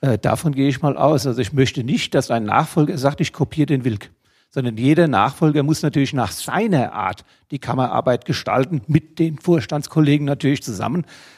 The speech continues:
Ich hab's schon mal gesagt, der Kammerpräsident hat ja keine Macht, irgendwas zu tun. Er kann nur überzeugen, kann seine Meinung einbringen und versuchen, Mehrheiten zu kriegen.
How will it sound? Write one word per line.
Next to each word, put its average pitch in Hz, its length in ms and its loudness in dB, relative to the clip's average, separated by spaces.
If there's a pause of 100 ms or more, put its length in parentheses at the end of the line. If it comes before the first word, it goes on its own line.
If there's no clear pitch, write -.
(100)
Ich 160 220 -2
hab's - 180 0
schon 160 100 -2
mal 160 120 4
gesagt, 151 320 2
der 117 260 -2
Kammerpräsident 143 640 0
hat 127 140 -2
ja 139 80 0
keine 120 280 -2
Macht, - 480 -4
irgendwas 131 440 -2
zu - 140 -6
tun. 165 320 -2 (240)
Er 123 100 -4
kann 135 200 -2
nur 143 120 4
überzeugen, 131 640 2
kann 139 180 -2
seine 123 220 2
Meinung 110 360 -2
einbringen 151 440 -2
und 135 100 -2
versuchen, 123 380 0
Mehrheiten 131 420 0
zu 104 80 -8
kriegen. 113 360 -6